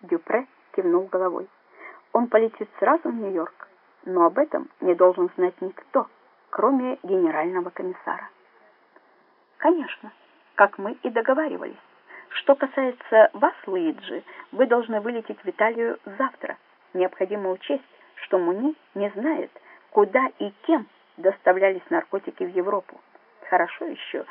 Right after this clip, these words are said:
что он сумел указать связного. Тот вылетает завтра вечером.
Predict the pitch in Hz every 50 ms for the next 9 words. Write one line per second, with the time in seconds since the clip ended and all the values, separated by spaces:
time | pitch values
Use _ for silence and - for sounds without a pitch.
0 | - - - - - - - 202 196 190 - - 202 190 202 226 233 - - 196
1 | - 180 175 180 196 202 - - 196 196 196 - 208 233 240 208 151 - - _
2 | _ _ _ _ _ _ _ _ _ _ _ _ - 277 285 285 - - _ _
3 | _ _ _ - 185 190 190 196 196 - 220 233 220 180 170 170 196 208 208 -
4 | - 196 196 202 233 240 226 - - - - 202